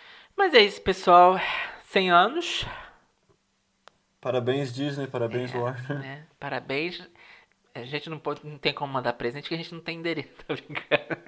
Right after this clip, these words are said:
Speaker 2: É, mas fique à vontade pra contratar, contratar a gente.
Speaker 1: <laughs> Pra gente falar mal ou bem, não sei se vocês vão querer.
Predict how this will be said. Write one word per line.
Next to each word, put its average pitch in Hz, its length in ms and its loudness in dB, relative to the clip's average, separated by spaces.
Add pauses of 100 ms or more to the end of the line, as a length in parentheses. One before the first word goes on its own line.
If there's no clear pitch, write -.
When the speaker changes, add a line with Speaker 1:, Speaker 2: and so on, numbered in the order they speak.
(1000)
Speaker 2:
É, 101 260 -10 (100)
mas 117 200 -4
fique 135 220 -2
à - 20 2
vontade 147 420 2
pra 147 140 0
contratar, 139 600 0
contratar 123 460 2
a 113 40 0
gente. 113 460 2
Speaker 1:
<laughs> - 880 -8
Pra 160 100 4
gente 170 160 0
falar 147 280 12
mal 143 240 10
ou 135 100 6
bem, 165 320 8
não 160 140 -4
sei 151 180 2
se 147 60 -4
vocês 160 140 2
vão 170 120 4
querer. - 1000 2